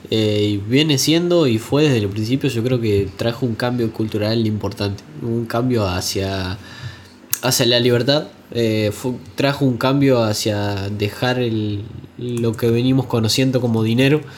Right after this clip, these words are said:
eh, trae un cambio en, en varios aspectos y sentidos de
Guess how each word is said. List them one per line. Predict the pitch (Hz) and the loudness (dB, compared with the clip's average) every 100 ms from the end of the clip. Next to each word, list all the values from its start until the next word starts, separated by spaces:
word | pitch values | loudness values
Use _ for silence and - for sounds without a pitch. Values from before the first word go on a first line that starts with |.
| - 135 - - | -14 -14 -14 -6
eh, | 120 117 117 120 | -2 0 0 -2
trae | - 160 | 0 2
un | 147 | 2
cambio | 156 160 147 135 | 2 2 4 4
en, | 123 117 110 107 | 4 2 0 -2
en | 107 104 113 117 | -2 -2 -2 0
varios | 131 139 139 120 - - | 2 4 2 2 -2 -4
aspectos | 123 117 - 147 147 143 | -4 -2 2 2 2 2
y | 117 | 2
sentidos | - 101 101 117 117 104 | 0 -2 0 2 2 2
de | 98 - - | -2 -6 -10